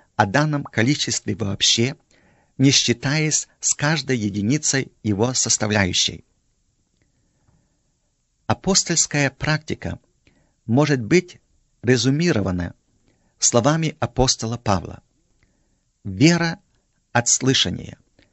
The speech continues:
а слышание от Слова Божия". Римлянам, десятая глава, семнадцатый стих. Ведь и самым Новым Заветом есть призыв Божьей любви,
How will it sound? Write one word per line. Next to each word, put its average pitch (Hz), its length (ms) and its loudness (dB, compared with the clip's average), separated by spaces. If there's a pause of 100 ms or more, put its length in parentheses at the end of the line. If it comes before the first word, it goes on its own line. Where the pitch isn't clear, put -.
(200)
а 110 120 4
слышание 107 760 0 (420)
от 107 140 0
Слова 117 340 0
Божия". 98 520 0 (560)
Римлянам, 117 600 0 (460)
десятая 110 540 -2
глава, 107 320 -2
семнадцатый 98 580 -2
стих. - 320 -4 (1700)
Ведь 170 340 4 (520)
и 127 80 4
самым 180 540 2
Новым 151 480 0 (640)
Заветом 113 640 0 (840)
есть 139 400 2
призыв 135 500 0
Божьей 120 340 2
любви, 110 480 -2